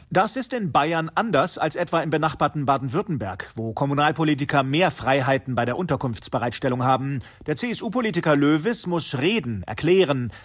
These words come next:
Als er vor einigen Wochen bei einer Bürgerversammlung in Warngau die jetzt geplante Großunterkunft vorstellte,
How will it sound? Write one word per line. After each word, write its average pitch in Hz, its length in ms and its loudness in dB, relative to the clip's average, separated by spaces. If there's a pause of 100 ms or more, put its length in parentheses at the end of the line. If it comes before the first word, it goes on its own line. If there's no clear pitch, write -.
Als 131 200 -2
er 151 100 4
vor 165 160 2
einigen 214 360 0
Wochen 208 300 2
bei 165 100 4
einer 123 200 0
Bürgerversammlung 151 720 2
in 123 180 -4
Warngau 160 540 2 (240)
die 147 80 0
jetzt - 320 0
geplante 156 420 0
Großunterkunft 135 840 -2
vorstellte, 156 680 2